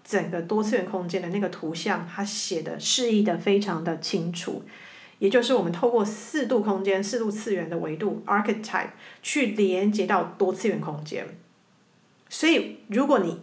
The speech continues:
硬要用三度空间的头脑去理解这些东西的话，那它就只能形成所谓的教科-，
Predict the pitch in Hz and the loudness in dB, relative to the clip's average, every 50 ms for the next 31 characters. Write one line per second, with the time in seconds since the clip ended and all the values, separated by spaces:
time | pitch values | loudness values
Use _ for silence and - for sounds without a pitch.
0 | - - - 320 302 254 247 254 220 208 214 208 202 214 - - 226 208 214 226 | -14 -2 2 2 2 4 4 4 6 6 6 6 6 4 2 2 4 4 6 4
1 | 214 214 196 196 208 196 190 175 - 180 160 165 170 165 - - 208 - - _ | 4 2 0 0 0 0 0 -2 -4 -6 -6 -4 -4 -6 -6 -8 -10 -14 -20 _
2 | _ _ _ _ _ - - - - 320 262 214 208 202 202 214 220 190 185 196 | _ _ _ _ _ -6 -2 2 4 4 4 4 4 2 4 4 4 4 6 6
3 | 208 202 - 185 180 196 - - 202 190 180 170 170 - 180 170 - - - - | 6 6 4 2 0 0 0 0 0 0 0 0 2 4 4 4 2 0 -6 -14
4 | - - - - _ - 269 262 226 208 214 - - - - 262 269 269 262 262 | -20 -20 -20 -18 _ 4 4 4 4 2 0 -4 -6 -2 2 4 4 4 2 2
5 | - 285 262 - - - - 180 170 170 170 180 202 - - 196 190 208 208 - | 2 2 2 2 0 -4 -4 -2 -2 0 0 0 0 -2 0 0 0 0 0 -2
6 | 185 - - - - - 165 165 208 202 202 185 - - 220 202 208 214 208 202 | -2 -4 -6 -8 -6 -2 0 2 2 2 2 2 2 4 4 4 4 4 2 0